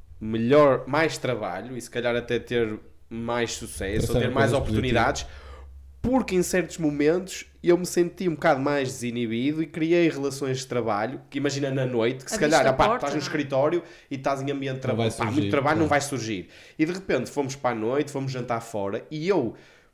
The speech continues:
Speaker 1: por ser uma pessoa de personalidade super, eh, à vontade ou à vontadinha,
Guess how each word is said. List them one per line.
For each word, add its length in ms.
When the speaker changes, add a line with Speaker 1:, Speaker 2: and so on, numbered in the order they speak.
Speaker 1:
por 140
ser 160
uma 140
pessoa 560
de 180
personalidade 800
super, 580
eh, 280
à 100
vontade 540
ou 80
à 60
vontadinha, 680